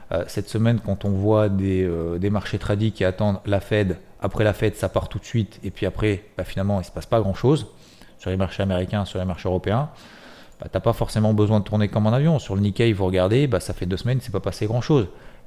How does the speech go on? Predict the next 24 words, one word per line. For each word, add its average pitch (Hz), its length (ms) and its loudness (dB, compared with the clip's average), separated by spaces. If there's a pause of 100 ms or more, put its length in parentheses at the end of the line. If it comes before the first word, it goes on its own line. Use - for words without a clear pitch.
Fallait 104 320 4
être 101 280 0
là, 147 420 4 (300)
il 98 60 0
y 101 80 6
a 143 320 6 (240)
mille 117 180 2
sept - 240 -4
cents 123 180 2
points 151 360 4 (140)
plus 120 120 0
bas, 160 320 2 (320)
sept - 300 -2
pour - 160 -2
cent 113 160 0
plus - 140 -2
bas. 151 280 2
C'est - 160 -2
là 175 140 2
qu'il - 120 -10
fallait 107 160 2
être - 220 -4
dans 101 140 0
l'action. 101 340 -2